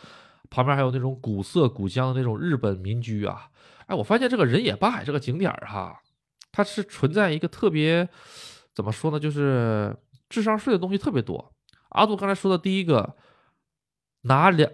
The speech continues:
花两百日元拿买个空矿泉水瓶的去接这个山泉水，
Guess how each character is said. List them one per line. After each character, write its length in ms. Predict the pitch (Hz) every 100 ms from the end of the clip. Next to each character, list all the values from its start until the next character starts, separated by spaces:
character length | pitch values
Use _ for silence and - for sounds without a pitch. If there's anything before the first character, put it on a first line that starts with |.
| 117
花 320 | - 208 208
两 400 | 170 135 180 269
百 220 | 202 113
日 240 | 113 165 123
元 320 | 104 117 127
拿 160 | 120
买 280 | 117 117 104
个 100 | 127
空 380 | 147 - 254 269
矿 240 | - 240
泉 200 | 165 170
水 220 | 175 127 -
瓶 340 | 110 98 156
的 280 | 156 60 -
去 200 | - 156
接 280 | - 147 151
这 80 | 147
个 100 | 127
山 200 | 160 151
泉 160 | 151
水， 300 | 143 - -